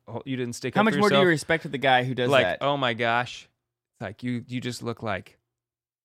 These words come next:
Speaker 1: Mister Strongman.
Speaker 2: And that's what it's all about. This is what the whole, whole life is about, is to just really make yourself look good.
Speaker 1: That's, uh, you know.
Speaker 2: But, uh,
Speaker 1: Some people say that.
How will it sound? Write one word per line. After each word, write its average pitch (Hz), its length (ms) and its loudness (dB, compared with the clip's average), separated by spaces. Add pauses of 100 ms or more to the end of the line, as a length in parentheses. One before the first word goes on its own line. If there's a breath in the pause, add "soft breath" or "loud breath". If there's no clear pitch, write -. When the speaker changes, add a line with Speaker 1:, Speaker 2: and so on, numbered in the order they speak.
(500)
Speaker 1:
Mister 120 260 -8
Strongman. 98 420 -6
Speaker 2:
And 165 100 2
that's 220 160 4
what 285 120 2
it's 262 100 -4
all 247 120 2
about. 202 220 2
This 151 120 -4
is 156 100 -8
what 170 200 -2
the 147 220 -2
whole, 151 260 -6
whole 139 140 -4
life 127 220 0
is 113 80 -8
about, 113 280 -6
is 113 120 -14
to 113 180 -12
just - 260 -18
really 120 360 -2
make 110 200 -6
yourself - 420 -10
look - 160 -14
good. - 320 -18
Speaker 1:
That's, - 360 -14
uh, 98 420 -4 (100)
you 107 80 -10
know. 110 200 -6 (1000)
Speaker 2:
But, 196 220 4 (120)
uh, 180 140 2
Speaker 1:
Some 151 180 4
people 139 220 0
say 110 180 2
that. 92 280 0